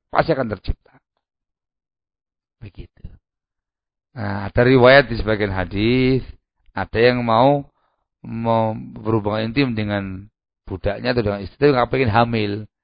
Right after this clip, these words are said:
azl. Langsung mengatakan dengan kata-kata ini. Hanya dia azl, nggak lama ngomong, "Ya Rasulullah, dia hamil." Itu, seperti yang saya katakan tadi,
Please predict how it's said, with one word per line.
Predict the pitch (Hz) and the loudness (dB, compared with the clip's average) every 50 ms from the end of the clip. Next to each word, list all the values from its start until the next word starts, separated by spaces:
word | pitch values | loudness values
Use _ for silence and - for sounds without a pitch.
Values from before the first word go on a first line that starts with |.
| _ _ _ _ _ | _ _ _ _ _
azl. | - 104 104 104 95 95 95 92 87 85 85 82 80 - _ _ _ _ _ _ _ _ _ _ _ _ _ _ _ _ - | -6 -4 -4 -4 -2 -2 -4 -4 -4 -6 -8 -12 -14 -18 _ _ _ _ _ _ _ _ _ _ _ _ _ _ _ _ 2
Langsung | 123 123 156 170 | 2 2 4 4
mengatakan | 180 180 180 170 185 190 190 | 4 4 4 6 4 4 4
dengan | 165 147 143 143 131 | 4 2 2 2 2
kata-kata | 139 135 123 123 120 - 110 104 | 2 2 2 0 0 0 -2 -4
ini. | 95 87 82 - _ _ _ _ _ _ _ _ _ _ _ _ _ _ _ _ _ _ _ _ _ _ _ _ _ _ _ _ _ _ _ _ _ _ _ _ _ _ _ _ _ _ _ _ _ _ _ - | -4 -6 -10 -18 _ _ _ _ _ _ _ _ _ _ _ _ _ _ _ _ _ _ _ _ _ _ _ _ _ _ _ _ _ _ _ _ _ _ _ _ _ _ _ _ _ _ _ _ _ _ _ -16
Hanya | 95 95 90 92 | -14 -12 -2 4
dia | 120 139 147 - | 6 6 6 8
azl, | - 147 170 131 127 123 123 127 143 147 _ _ - - - | 6 6 6 6 6 4 2 0 -4 -10 _ _ -20 -8 -2
nggak | 120 120 123 | 0 4 6
lama | 127 139 156 175 185 190 185 | 6 6 8 8 6 6 6
ngomong, | 175 160 139 131 | 6 6 6 6
"Ya | 143 151 151 | 6 8 6
Rasulullah, | 143 - 156 160 165 135 | 6 6 4 4 4 6
dia | 131 123 113 110 | 6 6 6 6
hamil." | 113 107 107 110 101 104 120 - _ _ | 4 4 4 2 0 0 -2 -8 _ _
Itu, | 175 180 180 165 151 143 - _ - - - | -8 -8 -8 -8 -10 -14 -12 _ -12 -10 -10
seperti | - - - 139 135 | -10 -6 -6 -2 -2
yang | |
saya | 156 151 143 135 | -2 -2 -2 -4
katakan | 127 135 117 113 107 | -6 -8 -8 -10 -12
tadi, | 107 98 - | -14 -16 -16